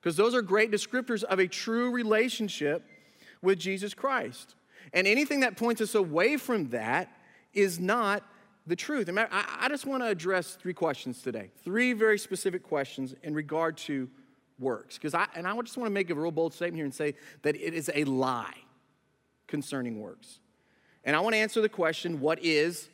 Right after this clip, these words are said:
the lie of works? And wh-, secondly, why do we believe the lie of works? And then thirdly, what is wrong with the lie of works? A-, and I just wanna be honest with you on the front side before I go through all of these.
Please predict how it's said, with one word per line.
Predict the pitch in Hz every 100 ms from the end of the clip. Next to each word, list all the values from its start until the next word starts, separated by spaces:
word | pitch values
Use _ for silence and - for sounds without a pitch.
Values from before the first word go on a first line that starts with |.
| _
the | -
lie | 156 135 127
of | 117
works? | 120 139 -
And | 143 127 123
wh-, | 139 -
secondly, | - 160 185 185
why | 170 170
do | 175
we | 180
believe | 156 151 156 180 165 151 151 - _ _ _
the | 156
lie | 151 135
of | 131 113
works? | 120 156 -
And | - 160
then | 180
thirdly, | 180 196 214 202
what | 160 202
is | 196 185 156
wrong | 151 175 190 170 143 143 - _ _ -
with | 160 170 139 135 - _ _ _
the | 151
lie | 147 131 131 -
of | 147
works? | 175 220 127 - - - _ _
A-, | 143 -
and | 160
I | 202
just | 226
wanna | 233
be | 196 208 -
honest | 196 233 233
with | 240 233
you | 226
on | 165
the |
front | - - 190 180
side | - 151
before | 143 - 160
I |
go | 147 165
through | 156 160
all | 120 139
of | 131
these. | 123 107 -